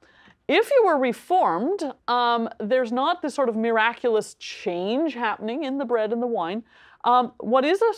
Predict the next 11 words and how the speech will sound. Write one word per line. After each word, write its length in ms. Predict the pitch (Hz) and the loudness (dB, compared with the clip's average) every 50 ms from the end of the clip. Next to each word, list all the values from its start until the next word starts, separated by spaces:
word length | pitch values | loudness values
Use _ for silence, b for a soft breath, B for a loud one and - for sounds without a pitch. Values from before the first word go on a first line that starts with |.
| - | -4
significant 720 | - - 302 254 240 247 240 330 453 466 440 320 294 233 - | -6 -4 -2 0 0 0 2 0 0 0 -2 -2 -2 -4 -2
part 200 | - 226 208 202 | 0 0 2 2
of 80 | 196 | 2
the 60 | 190 185 | 0 -2
ritual, 420 | 180 170 170 - - 208 208 240 | -2 -4 -4 -4 -4 -4 -4 -4
and 140 | 254 247 254 | -4 -4 -2
what 140 | 269 254 233 | -2 -4 -4
is 140 | 247 - - - | -6 -10 -8 -6
interesting, 680 | 262 294 294 294 262 - - - 160 147 156 165 - - _ _ _ - | -4 -4 -4 -4 -6 -8 -6 -6 -6 -4 -4 -6 -10 -14 _ _ _ -2
is 240 | 226 233 240 196 202 | 0 0 0 0 0
that 360 | 220 214 208 208 214 - - | 0 2 2 2 0 -2 -6